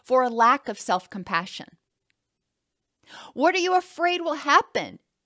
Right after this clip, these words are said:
if you are self-compassionate? Do you think if you start being self-compassionate, you're sudden-, suddenly gonna become just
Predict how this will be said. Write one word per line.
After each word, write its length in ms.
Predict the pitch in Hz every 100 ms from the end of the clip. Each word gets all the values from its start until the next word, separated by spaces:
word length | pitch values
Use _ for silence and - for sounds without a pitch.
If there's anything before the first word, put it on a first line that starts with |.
| -
if 240 | 339 -
you 140 | 285
are 120 | 311 294
self-compassionate? 1080 | - 294 302 311 269 277 359 - 220 147 _ _ _ _ _
Do 80 | -
you 80 | 214
think 360 | 220 262 277 277 -
if 160 | 185
you 80 | 214
start 300 | 208 254 247
being 200 | 254 254
self-compassionate, 920 | 254 269 262 - 247 226 262 - 262
you're 100 | -
sudden-, 340 | 196 214 208 -
suddenly 480 | - 262 240 262 247
gonna 200 | 220 214
become 640 | 202 202 - 220 226 226 226 - - -
just 200 | - 190